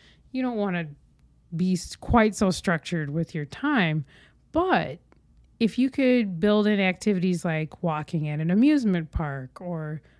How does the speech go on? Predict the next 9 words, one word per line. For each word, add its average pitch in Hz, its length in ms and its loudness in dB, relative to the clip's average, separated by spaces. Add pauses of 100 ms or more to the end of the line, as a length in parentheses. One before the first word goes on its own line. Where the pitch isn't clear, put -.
(160)
going 214 300 2
for 160 160 -8
a 147 80 -6
hike 180 800 -4
or 147 380 -8 (400)
going 175 320 2
climbing, 208 880 2
or 156 220 0
maybe 214 720 2